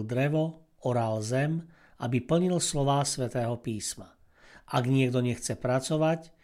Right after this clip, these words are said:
nech ani neje. Veriacim hovoril: „Deti, chránte sa pred každou nespravodlivosťou. Nezávidte, neohovárajte. Zdržte sa od hnevu,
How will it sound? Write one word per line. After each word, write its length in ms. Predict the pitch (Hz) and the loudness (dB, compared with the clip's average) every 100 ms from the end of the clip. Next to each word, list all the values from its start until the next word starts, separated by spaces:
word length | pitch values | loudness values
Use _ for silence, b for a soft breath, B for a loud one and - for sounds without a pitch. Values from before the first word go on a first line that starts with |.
| b b - | b b -2
nech 400 | 139 180 180 - 127 | 2 2 0 -6 -2
ani 480 | 127 127 131 - | 0 0 0 -4
neje. 400 | 127 113 95 82 - - - - _ - - - | -8 -6 -6 -12 -18 -20 -20 -20 _ -20 -20 -16
Veriacim 560 | 120 123 127 131 - 151 | -4 2 2 2 2 2
hovoril: 480 | 135 139 107 92 95 - b b b b | 4 2 0 -4 -14 -20 b b b b
„Deti, 480 | 127 160 170 180 | 2 4 4 2
chránte 640 | 170 - 165 175 180 190 170 | -2 2 4 4 2 0 2
sa 160 | 175 | 0
pred 240 | 170 165 160 | 2 -2 0
každou 400 | 175 156 160 156 | 0 2 2 2
nespravodlivosťou. 1200 | 165 160 - 127 120 110 104 104 - 104 98 - b b 139 | 2 0 -2 -2 -2 -4 -6 -8 -10 -12 -14 -16 b b 2
Nezávidte, 1040 | 147 165 165 165 165 160 156 - 160 156 | 4 4 4 4 4 2 -2 -2 -2 -2
neohovárajte. 1040 | 170 175 175 120 120 113 104 98 92 101 - B B B - | -4 -2 0 0 0 -2 -2 -6 -10 -16 -18 B B B -4
Zdržte 480 | 127 151 - 147 - | 2 2 2 0 2
sa 160 | 131 | 4
od 160 | 151 151 | 4 4
hnevu, 480 | 160 160 156 156 | 4 2 0 -4